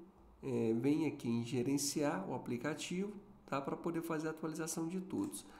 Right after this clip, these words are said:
Antes de qualquer coisa, eu quero demonstrar pra você que dá pra você fazer uma atualização aplicativo por aplicativo, por exemplo, tá bom? Você poderia vir aqui e escrever WhatsApp.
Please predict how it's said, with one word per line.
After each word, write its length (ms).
Antes 140
de 60
qualquer 280
coisa, 240
eu 40
quero 160
demonstrar 480
pra 80
você 280
que 100
dá 100
pra 120
você 260
fazer 220
uma 80
atualização 760
aplicativo 760
por 180
aplicativo, 680
por 240
exemplo, 520
tá 100
bom? 320
Você 160
poderia 420
vir 180
aqui 440
e 100
escrever 600
WhatsApp. 760